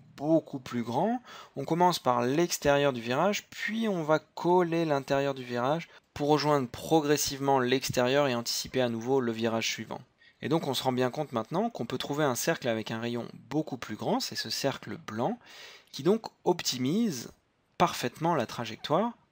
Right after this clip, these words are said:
Puisque le rayon de cette trajectoire est beaucoup plus grand, eh bien,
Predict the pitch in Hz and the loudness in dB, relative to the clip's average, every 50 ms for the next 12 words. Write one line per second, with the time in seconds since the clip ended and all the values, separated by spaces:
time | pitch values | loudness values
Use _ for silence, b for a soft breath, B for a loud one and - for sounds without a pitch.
0 | _ - - 185 175 - - 143 123 123 117 123 143 151 156 156 151 131 - 123 | _ -10 -4 -2 -2 2 2 4 4 4 6 6 6 4 4 2 2 0 0 -2
1 | - - - - 120 113 117 - - 135 123 110 104 98 95 92 101 117 135 135 | -2 -4 -2 -2 0 -2 -2 -6 -2 -2 0 0 0 -4 -6 -8 -4 -2 -2 -2
2 | - - 123 - - 117 110 117 135 185 233 240 - - 127 113 123 151 147 135 | -2 -6 -10 -6 -6 -4 -2 0 2 2 0 0 -4 -4 -4 -2 0 0 0 0